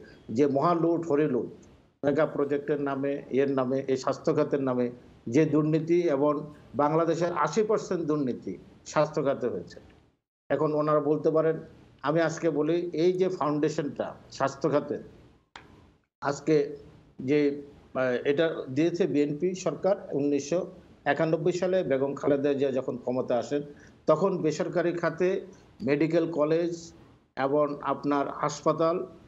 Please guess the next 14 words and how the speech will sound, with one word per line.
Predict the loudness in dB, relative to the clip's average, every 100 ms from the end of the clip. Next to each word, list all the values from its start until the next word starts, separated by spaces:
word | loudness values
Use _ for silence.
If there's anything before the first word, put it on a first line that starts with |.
| -20 _ 0
private | 2 2 0
বিশ্ববিদ্যালয় | -2 -4 -2 0 0 2 2 0 -6 -16 -20 -6
এবং | 0 4 4
আপনার, | 2 0 0 2 0
আহ, | 2 2
engineering | 0 -2 0 2 2 2 2
university, | 2 2 -2 -2
এগুলো | 0 2 2 2
করার | 2 2 2
অনুমোদন | 2 0 0 -2
দিয়েছিল | -2 -6 -6 -6
বেগম | 0 2 2 0
খালেদা | -2 -2 -4
জিয়া। | -10 -14